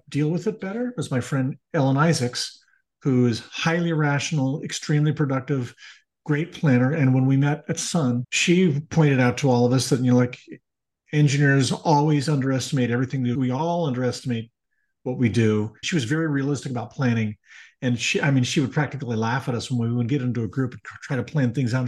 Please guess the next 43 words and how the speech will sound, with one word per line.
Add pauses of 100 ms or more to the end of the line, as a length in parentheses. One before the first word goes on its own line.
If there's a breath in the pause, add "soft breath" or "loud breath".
So,
I
mean, (100)
I've
had
somebody
in
my
life
who's
been
my
kind
of
time
management (140)
buddy
or, (360 loud breath)
or
plan
realistically
buddy
for
over
twenty-five
years. (480 loud breath)
And
it's
taken
me
twenty-five
years
to
kind
of
slowly
get
clearer
and
clearer
and
clearer (380)
ab-,